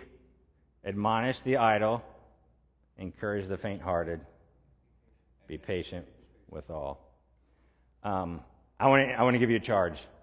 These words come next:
to make sure that is present in your homes. And it starts,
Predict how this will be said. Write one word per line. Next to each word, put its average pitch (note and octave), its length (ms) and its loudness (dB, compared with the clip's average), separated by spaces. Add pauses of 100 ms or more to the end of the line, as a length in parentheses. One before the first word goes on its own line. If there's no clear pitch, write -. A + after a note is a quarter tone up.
(1120)
to G#2+ 60 -12
make G2+ 240 -4
sure G#2+ 140 -6
that G2 180 -2
is F2+ 160 -6
present G#2 480 -8 (1080)
in F2+ 100 -14
your D#2+ 100 -10
homes. D2 240 -14 (1600)
And E2+ 160 -12
it E2+ 100 -14
starts, - 640 -6